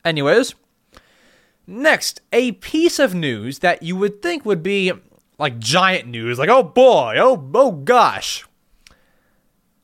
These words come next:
Oh boy. Nintendo Switch firmware update. There has been a, an update to the firmware version sixteen point zero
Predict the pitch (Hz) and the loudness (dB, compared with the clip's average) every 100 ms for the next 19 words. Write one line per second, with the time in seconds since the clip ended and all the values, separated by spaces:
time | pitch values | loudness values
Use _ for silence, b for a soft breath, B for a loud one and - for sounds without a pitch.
0 | - 240 214 190 110 - B B B B | -2 0 2 2 2 -4 B B B B
1 | B B B _ _ 135 139 247 294 320 | B B B _ _ -10 -6 -4 0 0
2 | - - 214 202 - _ 220 294 359 285 | -2 -4 -4 -6 -12 _ 0 0 0 0
3 | 220 160 117 - 104 87 _ _ _ _ | 4 2 2 -6 -10 -10 _ _ _ _
4 | _ _ _ - 175 160 185 180 - _ | _ _ _ -8 -6 -2 -2 -4 -6 _
5 | _ _ - 147 156 139 123 - - 262 | _ _ -6 -2 0 -2 -6 -2 0 0
6 | - 247 247 - - 147 117 - _ 240 | 2 0 0 -4 -14 -10 -10 -12 _ -2
7 | 240 233 240 240 b b b 139 185 202 | -2 -2 -2 -4 b b b -6 0 0
8 | 196 160 - - 453 - - 226 214 196 | 0 -6 -10 -2 -2 -2 -10 -10 -8 -10
9 | - 247 220 156 156 214 208 196 | -2 -2 -2 -6 -2 0 0 -2